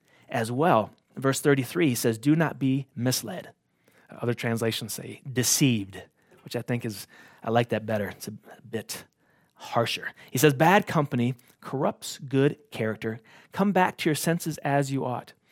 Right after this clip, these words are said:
Again, another translation says, "Wake up from your drunken stupor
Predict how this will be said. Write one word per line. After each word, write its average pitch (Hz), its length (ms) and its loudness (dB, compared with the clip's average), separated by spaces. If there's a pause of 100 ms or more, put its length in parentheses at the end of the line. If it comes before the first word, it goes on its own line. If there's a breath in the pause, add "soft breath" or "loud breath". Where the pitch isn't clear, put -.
(240 soft breath)
Again, 131 220 4
another 127 260 2
translation 120 680 0 (680)
says, 131 200 0
"Wake 165 260 6
up - 160 2
from 156 140 -2
your 123 120 0
drunken 165 600 0 (340 soft breath)
stupor - 680 -4